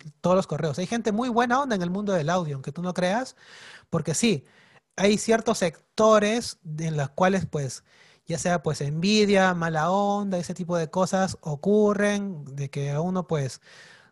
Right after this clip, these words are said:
no dejan ni pensar en alcanzar, pues, algo quizás más relevante dentro de la industria, ¿no?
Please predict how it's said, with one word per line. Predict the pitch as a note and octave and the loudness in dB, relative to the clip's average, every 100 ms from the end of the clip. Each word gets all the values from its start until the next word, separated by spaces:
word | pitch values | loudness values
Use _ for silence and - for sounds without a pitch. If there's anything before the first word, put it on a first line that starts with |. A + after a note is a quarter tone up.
| _ | _
no | D3 D#3 F3 F3+ F3+ F3 | -8 -4 0 2 2 2
dejan | F3+ - F#3 E3+ E3 E3 D#3 D3+ D3 C#3+ - _ _ E3 | 0 0 0 2 0 -2 -4 -6 -8 -10 -14 _ _ -8
ni | E3+ A3+ C#4 | -4 -2 -2
pensar | - G#3 G3 A#3 C4+ B3+ | 0 0 2 4 4 4
en | G#3+ E3+ | 0 -2
alcanzar, | D3+ D#3 D3 F3+ F3+ | -2 -4 -2 -2 -2
pues, | - D#3+ E3 | -2 -2 -2
algo | E3 E3+ E3+ | -2 -2 -4
quizás | D3 C3 D3+ D3+ D#3 - _ _ _ _ _ - - | -4 -6 -2 -2 -2 -6 _ _ _ _ _ -20 -8
más | D#3+ E3 | -4 -2
relevante | F3 D#3+ E3+ F3 E3+ | 0 2 2 2 0
dentro | E3 D#3+ | 0 -2
de | |
la | D3+ | -2
industria, | D3 D#3 D3 - A#2 | -2 -2 -4 -6 -8
¿no? | A#2+ F3+ | -8 -10